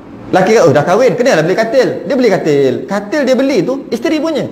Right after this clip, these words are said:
Jika mati suami, tak kena faraid. Tak kena faraid. Tak kena. Berbeza dengan sofa. Beli sofa, kena faraid tu.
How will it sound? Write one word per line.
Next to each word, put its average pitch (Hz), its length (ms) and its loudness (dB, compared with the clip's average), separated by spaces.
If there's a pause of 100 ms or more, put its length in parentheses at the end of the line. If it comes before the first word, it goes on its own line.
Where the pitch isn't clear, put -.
(240)
Jika 226 400 0
mati 240 240 0
suami, 214 320 0
tak 254 160 0
kena 277 80 0
faraid. 254 320 0 (1700)
Tak 247 160 2
kena 233 160 4
faraid. 151 260 2 (1500)
Tak - 320 0
kena. 175 400 2
Berbeza 190 480 2
dengan 262 240 0
sofa. 147 560 -2 (1040)
Beli 247 320 4
sofa, 139 600 0 (360)
kena 370 160 -2
faraid 294 320 2
tu. 123 100 -6